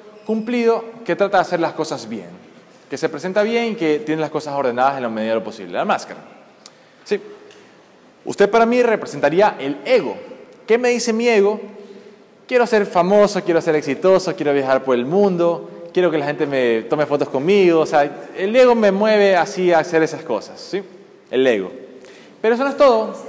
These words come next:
Yo puedo llegar a ser famoso, puedo llegar a tener dinero, puedo llegar a tener poder, pero si no tengo trascendencia, seré como esas personas que igual se sienten vacías. La idea es que algo yo puedo dejar en este mundo.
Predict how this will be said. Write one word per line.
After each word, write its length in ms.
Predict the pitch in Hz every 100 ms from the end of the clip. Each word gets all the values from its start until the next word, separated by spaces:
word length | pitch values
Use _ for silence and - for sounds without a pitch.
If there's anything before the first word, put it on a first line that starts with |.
| - - - - - - _ _ -
Yo 140 | 262
puedo 180 | 247 233
llegar 160 | 214
a 60 | 208
ser 140 | 202
famoso, 380 | 190 185 208 202
puedo 140 | 180 170
llegar 140 | 165
a 40 |
tener 180 | 160 151
dinero, 260 | 143 185 185
puedo 100 | 156
llegar 200 | 151 156
a 20 |
tener 180 | 156 151
poder, 320 | 151 196 202
pero 200 | 165 147
si 140 | 143
no 140 | 147 185
tengo 220 | 214 214
trascendencia, 800 | 202 170 160 180 220 185 190 185 - - -
seré 300 | - 165 170
como 160 | 170
esas 160 | 175 180
personas 360 | 156 165 175
que 160 | 170 147
igual 320 | 131 143 156
se 80 | 156
sienten 280 | 139 151 151
vacías. 680 | 131 - 165 113 - - - - - - _ _
La 80 | 110
idea 340 | 120 160 151
es 200 | 185 185
que 520 | 190 208 - - - -
algo 640 | 156 196 196 220 - - - -
yo 140 | 156
puedo 240 | 165 180 180
dejar 280 | 151 175
en 80 | 185
este 220 | 160 -
mundo. 400 | 131 113 95 90